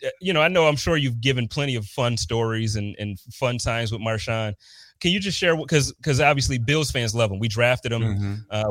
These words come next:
Speaker 1: we, we wish that, that the team never sent him away. I know it was some, some stupid stuff that happened, you know, in
Speaker 2: Mm-hmm.
Speaker 1: downtown Buffalo, but,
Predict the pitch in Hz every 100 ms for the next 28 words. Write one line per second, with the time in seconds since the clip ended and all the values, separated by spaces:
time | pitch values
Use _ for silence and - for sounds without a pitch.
0 | - 117 110 135 139 120 113 147 135 -
1 | 123 107 _ 110 107 - 107 104 - 131
2 | 117 120 113 - 123 113 107 110 110 110
3 | 101 113 113 110 107 107 98 113 98 -
4 | 117 110 110 104 104 110 101 104 95 _
5 | 110 107 98 117 110 107 110 104 107 101
6 | 110 - 98 98 98